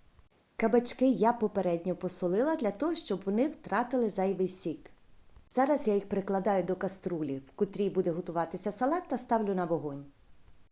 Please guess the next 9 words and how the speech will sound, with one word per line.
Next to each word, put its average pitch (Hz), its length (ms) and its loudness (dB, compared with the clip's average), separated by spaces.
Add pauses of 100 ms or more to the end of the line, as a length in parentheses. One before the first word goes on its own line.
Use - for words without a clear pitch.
Тим 302 200 2
часом 220 340 0
трішки 247 420 -2
протушковую 185 800 -2
цибулю 196 460 0
в 214 80 -2
невеликій 185 540 0
кількості - 580 -4
олії. 269 480 -2